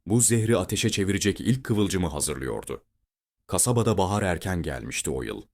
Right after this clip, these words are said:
Denizden esen rüzgar hala serindi ama güneş,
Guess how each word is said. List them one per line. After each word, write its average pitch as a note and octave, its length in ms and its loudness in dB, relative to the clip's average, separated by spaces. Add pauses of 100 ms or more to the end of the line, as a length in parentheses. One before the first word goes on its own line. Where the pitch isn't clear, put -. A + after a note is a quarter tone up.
(600)
Denizden G#2 380 4
esen A2+ 360 2
rüzgar G2 380 2
hala E2+ 400 0
serindi D2 800 -2
ama F2+ 220 2
güneş, D#2 560 -4